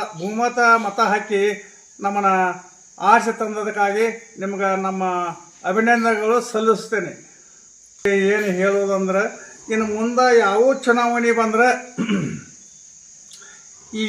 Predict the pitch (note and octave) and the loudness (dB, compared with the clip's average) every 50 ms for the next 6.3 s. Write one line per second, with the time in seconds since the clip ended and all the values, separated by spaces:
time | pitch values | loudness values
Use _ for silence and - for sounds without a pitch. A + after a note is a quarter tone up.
0 | G#3+ A3+ B3+ C4 B3 B3 B3 A#3+ A#3+ A#3 A#3 A3+ A3+ A3+ A3 G#3 - - - - | 4 4 4 4 4 0 -2 0 2 2 4 4 2 0 0 -2 -4 -6 -12 -18
1 | - - - G3+ G3 - C4 C4 C4 C4 C4 B3+ - - A#3+ A#3 A#3+ B3 B3 B3 | -14 -8 -8 -8 -4 2 4 4 6 6 4 -2 0 0 0 2 2 0 -2 -2
2 | A#3+ A#3 A#3+ A#3 A#3 A#3 A3+ A3+ A3 G#3+ G3 F#3 - - - - - - F#3+ F3+ | 0 2 2 4 4 4 2 2 0 0 -2 -4 -8 -14 -20 -20 -16 -14 -10 -2
3 | E3+ G#3 G#3+ A#3+ B3+ B3+ B3 A#3 A3+ A3+ A3+ A3 A3 A3 G#3+ G3 F3 F3+ F#3+ G3 | -2 0 0 2 0 0 2 2 2 2 2 2 2 2 0 0 0 -2 -4 -4
4 | A#3 A#3 A#3+ B3 B3 B3 B3 A#3 A3+ A3+ A#3 A#3 A#3 A#3+ A#3 A3+ - A3 G#3+ A3 | -2 -2 0 0 0 0 2 2 2 2 2 -2 -2 -2 -2 -2 -2 -4 -2 0
5 | G#3+ G#3+ G#3+ G#3 G3+ G3+ G#3 G3+ F#3+ G#3 G#3 - G#3 G3 G3 - A3 G#3+ G3 F#3+ | 0 0 2 2 2 2 2 2 -2 -6 -6 -4 -4 -4 -2 -2 -4 -4 -2 -2
6 | G3+ F#3+ F3+ F3 F#3+ | -2 -2 -2 -2 -4